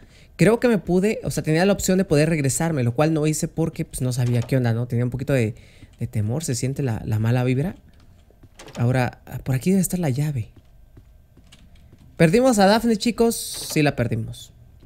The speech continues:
Por aquí está. En una de esas camas me acuerdo que está. Entonces hay que ser un poquito como... Uy, escuché algo.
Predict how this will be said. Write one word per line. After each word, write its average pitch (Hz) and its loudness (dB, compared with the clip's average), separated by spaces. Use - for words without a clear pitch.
Por 123 -4
aquí 120 -6
está. 113 -6
En 143 0
una 208 2
de 226 2
esas 196 0
camas 185 0
me 143 -2
acuerdo 147 -2
que 131 -6
está. 117 -6
Entonces - -6
hay 185 2
que 202 -2
ser 226 0
un 226 0
poquito 196 0
como... 139 2
Uy, 143 -2
escuché - -4
algo. 120 -2